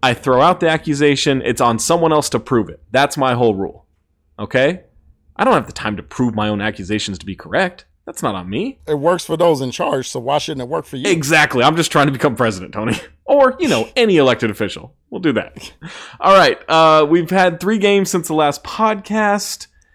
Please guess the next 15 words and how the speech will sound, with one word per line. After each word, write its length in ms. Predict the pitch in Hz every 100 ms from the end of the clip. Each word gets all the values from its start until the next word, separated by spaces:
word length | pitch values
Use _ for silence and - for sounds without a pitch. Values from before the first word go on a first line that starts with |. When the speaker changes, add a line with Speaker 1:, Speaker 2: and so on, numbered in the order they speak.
| _ _ _
Speaker 1:
and 400 | 143 147 147 143
those 180 | 180 175
three 200 | 185 175
games 400 | 165 160 156 151
have 160 | 127
not 300 | 127 151 -
gone 260 | 139 127 113
well. 340 | 92 - - _
Thunder 320 | - 180 180
were, 440 | 160 156 147 131 - -
Thunder 480 | 165 165 151 117 - _ -
just 320 | 156 123 -
trounced 640 | - - - 147 131 104 -
the 100 | 95
Jazz. 460 | 80 58 - -